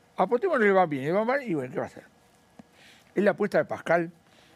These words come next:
referida a la existencia de Dios, no sé si la conocés. Dice,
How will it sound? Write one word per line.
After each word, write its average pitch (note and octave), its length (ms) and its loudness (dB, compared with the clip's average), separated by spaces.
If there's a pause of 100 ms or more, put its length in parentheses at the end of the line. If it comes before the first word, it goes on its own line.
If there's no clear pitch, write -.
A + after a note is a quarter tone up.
(240)
referida D3+ 400 0
a - 20 -2
la C3+ 60 -4
existencia C#3+ 480 -6
de C3 80 -4
Dios, E3 200 -2
no B2+ 140 -10
sé G#2+ 60 -12
si A#2 80 -6
la A2+ 120 -4
conocés. A2 380 -14 (480)
Dice, G3+ 420 0